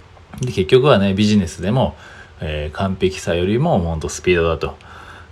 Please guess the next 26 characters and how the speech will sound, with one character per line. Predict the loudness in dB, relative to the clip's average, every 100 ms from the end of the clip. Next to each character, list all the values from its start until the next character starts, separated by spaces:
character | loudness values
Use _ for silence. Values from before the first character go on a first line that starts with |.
| -10 -6
な | -2
ん |
か | 0
あ | 0
れ | -2
で、 | -4
え |
っ | -4
と、 | -4
Facebook | 0 -2 0 -2 -2 -2
の | -2 -2 -2 -4 -4 -6 -6 -8 -8
シ | -10 -12 -16 -20 -6 0
ー | 2
イ |
ー | 2
オ | 2
ー |
で | -2
す | -4
よ |
ね。 | -4 -2 0
マ | 0 0
ー |
ク・ | 0 0 0
ザ |
ッ | -2